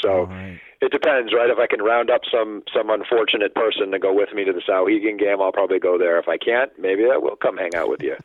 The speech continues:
Speaker 1: <laughs>
Speaker 2: All right. Well, either way, uh, I think we're gonna, we're in for some pretty good games on Friday.
Speaker 1: Yes, sir.
Speaker 2: All right. Well, he is Mike Lockman. Mike, thanks again for joining me.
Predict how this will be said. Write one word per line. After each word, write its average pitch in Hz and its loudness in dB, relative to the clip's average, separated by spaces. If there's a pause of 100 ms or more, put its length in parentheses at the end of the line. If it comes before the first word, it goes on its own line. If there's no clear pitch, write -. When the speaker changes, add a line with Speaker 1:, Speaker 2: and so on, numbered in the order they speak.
(120)
Speaker 1:
<laughs> - -20
Speaker 2:
All 104 -10
right. 104 -10
Well, 104 -14
either 123 -8
way, 98 -12 (100)
uh, 90 -16
I 98 -20
think 104 -16
we're 98 -18
gonna, 95 -12
we're 104 -18
in 101 -16
for 95 -16
some 92 -18
pretty 98 -16
good 90 -16
games 90 -14
on 82 -18
Friday. 76 -20 (880)
Speaker 1:
Yes, 104 2
sir. 117 2 (840)
Speaker 2:
All 95 -12
right. 98 -12
Well, 92 -18
he 110 -12
is 104 -14
Mike 107 -14
Lockman. 107 -12 (380)
Mike, 117 -12
thanks 120 -12
again 113 -12
for 107 -18
joining 113 -10
me. 110 -14